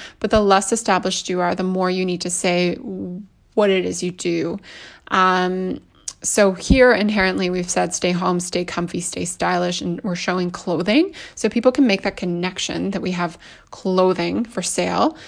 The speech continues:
Um, and we're already talking about things that we do at Encircled. So we're definitely comfy, we're definitely stylish, and we're pushing that message of staying home 'cause that's super important right now.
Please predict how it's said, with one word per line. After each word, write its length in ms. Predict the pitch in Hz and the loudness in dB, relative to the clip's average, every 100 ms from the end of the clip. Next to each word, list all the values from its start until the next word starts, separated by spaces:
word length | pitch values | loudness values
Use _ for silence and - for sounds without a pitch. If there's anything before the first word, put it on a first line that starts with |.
| - - - - | -20 -20 -16 -2
Um, 480 | 175 185 175 180 180 | 4 4 4 2 -2
and 120 | 196 | 0
we're 100 | 190 | 2
already 140 | 180 | 2
talking 260 | 185 190 190 | 0 -2 -2
about 260 | 180 180 180 - - | 0 -2 -2 -12 -18
things 320 | - 190 196 | -6 -2 0
that 80 | 180 | -2
we 140 | 180 | -2
do 180 | 175 175 | -2 -2
at 60 | 175 | -2
Encircled. 480 | 180 - - 196 233 | -4 -6 -4 -4 -2
So 160 | 202 | -2
we're 140 | 175 175 | -2 -2
definitely 340 | 170 - 190 | -4 -4 -6
comfy, 500 | 190 - 175 185 185 | -4 -4 -4 -2 -2
we're 160 | 233 175 | -2 -4
definitely 360 | 180 180 190 | -4 -6 -4
stylish, 720 | 185 - 180 170 170 269 - - - - - | -6 -4 -4 -2 -2 -4 -6 -10 -20 -16 -6
and 80 | 190 | -6
we're 80 | |
pushing 300 | 190 196 196 | -4 -4 0
that 120 | 190 180 | 0 0
message 320 | 190 - 180 | -2 -4 -4
of 80 | 180 | -4
staying 360 | - 180 180 | -4 -2 -2
home 240 | 175 170 208 | -2 -4 -4
'cause 160 | 202 | -6
that's 200 | 175 170 | -8 -8
super 280 | - 180 185 | -8 -6 -4
important 420 | 180 - - - | -6 -6 -10 -8
right 180 | 180 180 | -8 -6
now. 300 | 170 175 294 | -4 -2 -4